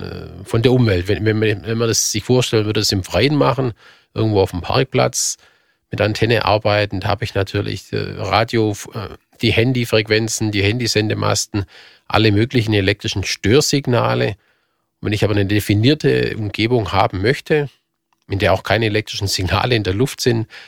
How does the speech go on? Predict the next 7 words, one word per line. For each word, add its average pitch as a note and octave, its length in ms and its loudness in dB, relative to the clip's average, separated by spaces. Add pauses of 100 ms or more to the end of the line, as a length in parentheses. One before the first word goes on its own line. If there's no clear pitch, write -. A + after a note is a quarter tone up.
(420)
dazu G2+ 260 -2
braucht G2+ 200 2
man G2+ 100 0
dann G2 240 0
so F#2+ 140 -4
geschirmte G#2+ 600 0
Räume A#2+ 560 2